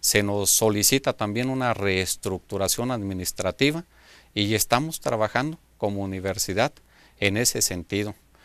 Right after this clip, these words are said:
Quiero, por supuesto, eh, expresar,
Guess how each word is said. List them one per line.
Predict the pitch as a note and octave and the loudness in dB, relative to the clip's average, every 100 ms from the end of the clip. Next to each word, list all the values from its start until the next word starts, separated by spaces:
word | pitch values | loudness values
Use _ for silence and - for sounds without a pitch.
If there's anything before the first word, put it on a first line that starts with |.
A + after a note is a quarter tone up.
| - - - _ | -20 -20 -20 _
Quiero, | - C#3 D#3 C#3+ A#2+ A2 G2 - _ - | 6 8 8 8 6 4 0 -6 _ 2
por | G#2 G2+ | 4 4
supuesto, | - G#2 B2+ D3 - C#3+ B2 G#2 G2 F#2+ _ _ - - _ - | 0 0 4 4 4 0 2 0 -2 -6 _ _ -20 -20 _ -2
eh, | G2 G2 G2 F#2+ G2+ | 0 2 2 4 6
expresar, | A2 - G#2+ G2+ - A#2 | 6 6 4 6 8 6